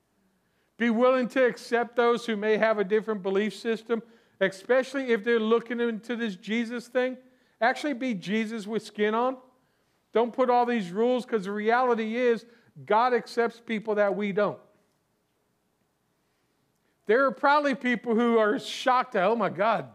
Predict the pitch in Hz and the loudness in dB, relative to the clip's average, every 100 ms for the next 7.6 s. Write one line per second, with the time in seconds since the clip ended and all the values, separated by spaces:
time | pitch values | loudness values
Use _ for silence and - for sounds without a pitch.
0 | - 160 202 208 - 190 196 - 165 135 | -2 0 2 -2 -4 0 0 -2 -8 -4
1 | 175 277 - _ _ _ _ _ _ _ | 0 0 -2 _ _ _ _ _ _ _
2 | _ _ _ _ _ - 208 262 - 196 | _ _ _ _ _ -6 0 0 -2 -6
3 | 254 240 - 254 254 226 175 247 247 226 | -4 -4 -2 -2 -2 -6 -4 -4 -4 -2
4 | 185 196 208 214 214 208 190 208 208 196 | 0 0 0 0 2 0 0 2 2 0
5 | - _ _ 196 208 214 214 190 214 208 | -8 _ _ -2 0 2 2 2 2 2
6 | 190 180 170 208 208 190 170 - 208 208 | 2 0 0 -4 -2 -6 -10 -10 -10 -6
7 | 214 202 196 185 185 180 | -6 -4 -6 -6 -4 -4